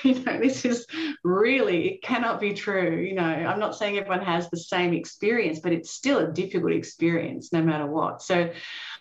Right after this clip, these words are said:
I think in this poem, I'm trying to, uh, get at that sense of, like, what's really going on,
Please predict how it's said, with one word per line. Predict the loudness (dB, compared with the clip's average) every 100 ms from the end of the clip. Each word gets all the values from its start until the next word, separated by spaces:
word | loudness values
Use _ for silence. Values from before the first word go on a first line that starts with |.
| -4
I | -2
think | 2 4 6
in | 4 2 2
this | -2 -4 -6 -10
poem, | -4 4 6 6 4
I'm | 4 4
trying | 2 0 2 2 0 -2
to, | -4 -2 2 4 6 6 4 -2 -16 -8
uh, | -6 -4 2
get | 4 4
at | 4
that | 0 0
sense | -2 -2 -2 0
of, | 2
like, | 2 4
what's | 2 0
really | 0 4 6 4
going | 4 4 4
on, | 4 2 0